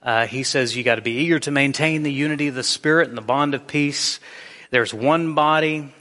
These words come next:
and one Spirit, just as you were called to the one hope. We talked about that last week,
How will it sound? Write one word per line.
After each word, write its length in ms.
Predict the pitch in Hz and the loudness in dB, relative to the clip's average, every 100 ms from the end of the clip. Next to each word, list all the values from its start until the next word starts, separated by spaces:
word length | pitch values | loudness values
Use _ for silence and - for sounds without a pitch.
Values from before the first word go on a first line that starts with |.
| _ _ _ - | _ _ _ -8
and 260 | 123 107 107 | -6 -4 0
one 200 | 156 151 | 0 0
Spirit, 380 | - 151 156 139 | 2 4 4 2
just 180 | 156 | -2
as 160 | 156 127 | -2 -2
you 100 | 170 | 0
were 120 | 160 | -2
called 320 | - 175 175 | 0 2 2
to 80 | 175 | 0
the 60 | 139 | -6
one 280 | 135 170 135 | -2 -2 -2
hope. 300 | 160 202 113 | -2 -2 -4
We 60 | |
talked 240 | 107 127 135 | -8 -6 -4
about 200 | 135 135 | -4 -2
that 160 | 143 | -2
last 340 | 135 139 131 156 | -2 -4 -6 -6
week, 260 | 139 - | -6 -8